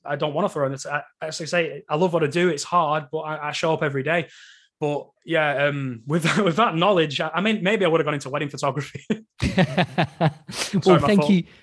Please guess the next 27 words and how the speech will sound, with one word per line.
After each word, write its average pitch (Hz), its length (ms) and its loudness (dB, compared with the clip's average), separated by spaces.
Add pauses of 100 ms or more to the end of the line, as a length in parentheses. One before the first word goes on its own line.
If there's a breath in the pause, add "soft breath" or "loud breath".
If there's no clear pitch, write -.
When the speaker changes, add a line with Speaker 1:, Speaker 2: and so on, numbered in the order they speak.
(200 loud breath)
Speaker 2:
Thank 185 260 4
you 185 80 8
so 160 320 4
much 143 180 2
for 135 140 -4
coming 127 260 -2
on, 120 140 -4
Jordan. 120 200 -2
It's 117 120 -10
been 135 120 -2
a 127 80 -2
genuine 127 380 -2
pleasure 123 280 -2
having 120 300 -4
you 113 140 -2
on, 113 160 -2
and 113 140 -4
you've 120 100 -4
been 127 180 -2
really 127 260 -2
honest. 113 420 -8 (320 loud breath)
Um, 117 140 0
so 120 120 0
we 117 100 4
really 113 220 2
appreciate 113 400 -2
that. - 160 -8